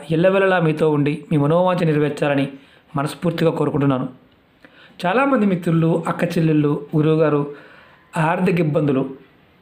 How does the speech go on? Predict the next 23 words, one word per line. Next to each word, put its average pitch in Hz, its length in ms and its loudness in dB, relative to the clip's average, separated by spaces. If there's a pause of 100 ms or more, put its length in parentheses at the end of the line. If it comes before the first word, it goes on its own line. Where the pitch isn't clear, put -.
(200)
డబ్బుకు 156 420 0 (100)
చాలా 156 280 0
కటకటలాడుతుంది, 160 1000 -2 (280)
అంటే 156 420 0
డబ్బు 151 240 0
చేతిలో 160 360 0
ఆడటం 160 320 0
లేదు, 135 240 0 (480)
మాకు 156 200 -2
డబ్బు 151 280 2
వస్తూనే 180 460 0
ఉండడానికి 170 400 2
ఏదైనా 151 180 0
ఉపాయం 151 260 -2
చెప్పండి. 131 680 -2 (880)
అలాగే 165 460 0 (540)
గురువుగారు, 160 640 0 (460)
ధనలాభం 185 520 0
కలగాలి, 147 480 0 (540)
మాకు 170 460 -2 (460)
అనేక 247 280 2
రకాలైన 180 640 0 (560)
ఇబ్బందులతో 165 720 0